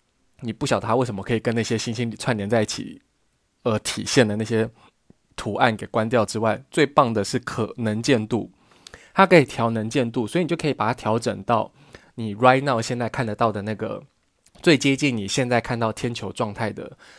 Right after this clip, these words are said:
能见度，你就会更容易找到你要找的星星。啊，这软件超棒，推荐大家去下载。你也可以在晚上的时候借由这个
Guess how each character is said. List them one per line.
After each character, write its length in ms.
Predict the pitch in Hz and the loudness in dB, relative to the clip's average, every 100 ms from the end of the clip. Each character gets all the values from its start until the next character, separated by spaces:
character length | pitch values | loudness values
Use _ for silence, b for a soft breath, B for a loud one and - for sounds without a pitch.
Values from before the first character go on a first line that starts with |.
| B B B | B B B
能 200 | 110 104 | -6 -2
见 200 | 117 110 | -4 -2
度， 160 | 110 | -6
你 40 | 104 | -2
就 120 | 135 | 0
会 80 | 131 | 2
更 180 | 165 | 2
容 160 | 117 107 | 2 0
易 60 | 120 | -2
找 180 | 101 | -2
到 140 | 95 107 | 0 -2
你 100 | 101 | -2
要 160 | 101 | -6
找 140 | 107 101 | -6 -6
的 100 | 98 | -8
星 220 | - 98 | -10 -10
星。 320 | - 98 95 - B B | -10 -12 -14 -16 B B
啊， 200 | - 120 - | -2 -2 -2
这 100 | 160 | 0
软 200 | 123 98 | 0 0
件 120 | 131 | -4
超 160 | 117 113 | -2 -2
棒， 300 | 123 101 113 | -2 -4 -6
推 140 | - | -6
荐 100 | 135 | -4
大 140 | 131 120 | -4 -2
家 180 | 117 113 | -2 -4
去 140 | 127 | -6
下 180 | 113 104 | -6 -6
载。 240 | - - B B B B B | -6 -14 B B B B B
你 100 | - | 0
也 160 | 175 165 | 2 4
可 220 | 120 131 | 2 2
以 320 | 143 123 104 - | 4 2 -2 2
在 140 | 160 | 4
晚 160 | 131 104 | 4 2
上 160 | 131 | 0
的 80 | 127 | -4
时 100 | 110 | 0
候 100 | 120 | 0
借 240 | 117 156 123 | 2 2 2
由 160 | 101 | 0
这 120 | 101 123 | -2 -2
个 440 | 117 104 98 95 | 0 -2 -2 -8